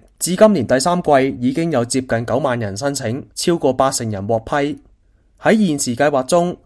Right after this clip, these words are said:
，B N O護照持有人嘅子女唔可以自行申請簽證，而必須同持有護照嘅家人一同申請。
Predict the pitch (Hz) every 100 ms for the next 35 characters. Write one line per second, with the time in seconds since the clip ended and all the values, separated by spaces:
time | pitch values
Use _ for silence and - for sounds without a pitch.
0 | _ 180 185 185 190 185 139 127 139 135
1 | - 107 123 113 104 127 127 123 147 107
2 | 131 - - 104 120 139 208 165 - 131
3 | 120 113 170 165 143 151 160 151 131 123
4 | - - 120 262 214 226 220 143 113 -
5 | 113 143 131 123 120 147 147 147 180 165
6 | 107 95 165 - 110 104 151 156 127 139